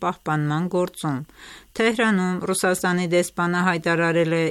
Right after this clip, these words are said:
երկու հազար քսանմեկ թվի վերջին և երկու հազար քսաներկու թվականի սկզբին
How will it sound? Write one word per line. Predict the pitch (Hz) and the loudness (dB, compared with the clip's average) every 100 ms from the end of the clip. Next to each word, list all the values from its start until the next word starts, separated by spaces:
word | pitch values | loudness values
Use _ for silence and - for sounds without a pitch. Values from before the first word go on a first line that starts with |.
| 165 | 2
երկու | 180 185 185 | 0 2 0
հազար | 175 190 185 - | 0 0 -2 -4
քսանմեկ | - 175 170 170 165 - | -4 -2 0 0 -4 -4
թվի | 160 170 165 | -2 0 0
վերջին | 160 151 - 165 165 170 170 | 0 0 -4 -4 -4 -2 0
և | 170 170 | 0 0
երկու | 165 165 165 | 0 0 -2
հազար | 160 180 160 | 0 -2 -2
քսաներկու | - 160 156 160 156 165 | -4 -2 0 -2 -2 -4
թվականի | 180 151 147 151 156 160 | -2 -4 -2 -2 -2 -4
սկզբին | - 147 139 151 185 | -4 -4 -4 -4 -4